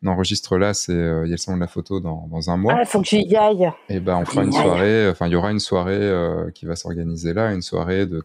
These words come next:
Speaker 1: toutes, enfin, toutes les personnes qui sont passées dans la formation et, euh, tous celles qui veulent venir. Et, euh, on se fera ça, euh, histoire de, de se, de se voir et, et moi aussi de revoir et des fois de voir les gens en vrai, puisque maintenant, comme la
Speaker 2: Bah oui,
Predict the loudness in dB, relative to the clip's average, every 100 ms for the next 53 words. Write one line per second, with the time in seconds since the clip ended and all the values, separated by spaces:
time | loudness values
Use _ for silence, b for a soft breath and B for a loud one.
0 | -10 -20 -10 -10 -10 -12 -14 -12 -4 -4
1 | -2 -4 -6 -6 -10 -8 -6 -4 -6 -4
2 | -4 -4 -6 -10 b b b _ 0 2
3 | 4 2 0 -4 -10 -12 -10 -10 -6 -4
4 | -2 -2 -2 -2 -4 -8 -10 -8 -6 -6
5 | -8 -12 -18 -20 _ -18 -12 -8 -4 -2
6 | -2 -4 -8 -12 b b b _ -2 -2
7 | 2 0 2 -2 2 2 4 2 0 0
8 | 2 2 2 0 -4 -4 0 2 2 0
9 | 0 0 2 2 0 0 -2 0 0 2
10 | 2 0 0 0 0 -4 -8 -6 -4 -2
11 | -4 -6 -2 0 2 2